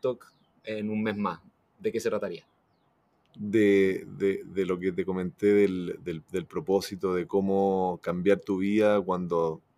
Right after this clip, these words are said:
Speaker 2: en teoría como que no tenía herramientas, y que siempre yo creo que depende de ti, de tus talentos, que todos tenemos talento y que hay que descubrirlo y aprovecharlo.
Speaker 1: Bueno. ¿De qué aspecto de tu personalidad te sientes más orgulloso?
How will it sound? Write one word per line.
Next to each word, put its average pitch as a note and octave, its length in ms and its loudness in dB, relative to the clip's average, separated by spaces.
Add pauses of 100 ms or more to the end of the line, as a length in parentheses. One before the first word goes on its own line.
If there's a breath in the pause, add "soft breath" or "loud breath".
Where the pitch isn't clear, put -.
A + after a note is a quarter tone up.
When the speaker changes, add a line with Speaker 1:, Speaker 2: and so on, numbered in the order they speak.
(220)
Speaker 2:
en F#2 120 -10
teoría G2 320 0
como G2 180 -2
que F2+ 80 -4
no F#2+ 140 -2
tenía G#2 220 0
herramientas, G2+ 480 -2
y A2 40 -4
que - 80 -18
siempre G#2 360 -4
yo G2+ 80 4
creo G2+ 120 6
que G2+ 40 8
depende G2 280 2
de F#2+ 60 4
ti, G2+ 140 0
de G#2+ 80 4
tus G2 140 -8
talentos, F#2 400 -4
que F2 80 -6
todos G2 220 0
tenemos G#2+ 400 -6 (260)
talento G#2 440 -2
y G2+ 80 -2
que F#2+ 100 -2
hay F#2 60 -4
que - 140 -6
descubrirlo G2 520 -2
y G2+ 40 2
aprovecharlo. E2 560 -4 (120)
Speaker 1:
Bueno. - 240 -20 (1080)
¿De B2 100 0
qué D3+ 100 4
aspecto D3 320 0
de - 40 -6
tu C#3+ 60 0
personalidad A#2 440 2
te A2+ 80 -4
sientes A2 240 -6
más A2 140 -4
orgulloso? F#2+ 440 -8